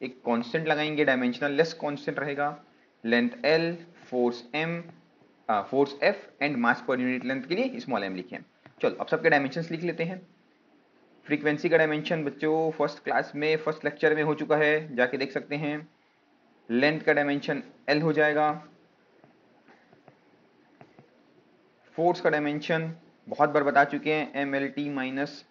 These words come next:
टू रहेगा, और mass per unit length बोल रहा है, तो मतलब mass per unit length, तो इसका dimension देखो क्या बनेगा, एम एल माइनस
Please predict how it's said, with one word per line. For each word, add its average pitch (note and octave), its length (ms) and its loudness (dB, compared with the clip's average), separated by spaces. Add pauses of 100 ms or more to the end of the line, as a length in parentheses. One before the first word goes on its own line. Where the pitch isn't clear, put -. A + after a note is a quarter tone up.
(300)
टू D3 100 0
रहेगा, D3+ 340 2 (960)
और C3 240 0
mass C3+ 360 4 (240)
per F3+ 120 8
unit E3+ 340 0
length D#3 180 2
बोल A#2+ 160 0
रहा G2+ 100 -2
है, F#2 60 -10
तो A2 100 -12
मतलब G#2+ 440 -6
mass B2+ 340 2 (420)
per B2 120 4
unit A#2+ 400 -2
length, B2+ 320 0 (120)
तो B2+ 60 -6
इसका C3 160 -4
dimension B2+ 340 -2
देखो C#3 160 -6
क्या C3 160 -2
बनेगा, D3 320 0 (800)
एम C3 340 0 (240)
एल C#3 300 0 (100)
माइनस G#2+ 600 -4